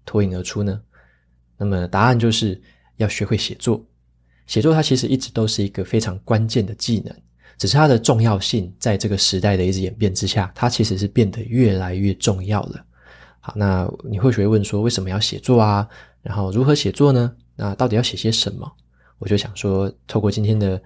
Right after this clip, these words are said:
这本书的一个分享，来告诉你这些答案。那么在聊今天的这本书之前呢，一样要先给大家一些好康。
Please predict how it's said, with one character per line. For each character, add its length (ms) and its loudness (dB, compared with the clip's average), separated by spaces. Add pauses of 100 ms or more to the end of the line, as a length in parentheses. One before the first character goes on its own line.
(160)
这 100 -2
本 120 -4
书 180 -2
的 120 2
一 40 2
个 100 0
分 180 2
享， 220 2 (300)
来 200 -4
告 160 0
诉 160 -4
你 120 -6
这 120 -10
些 140 -6
答 200 -10
案。 160 -4 (580)
那 80 0
么 40 2
在 160 4
聊 160 4
今 120 -2
天 120 2
的 140 2
这 100 -2
本 160 0
书 140 0
之 100 2
前 340 2
呢， 180 4
一 80 2
样 160 4
要 120 4
先 220 0
给 140 -2
大 180 4
家 220 0
一 40 2
些 100 -2
好 200 -6
康。 300 -6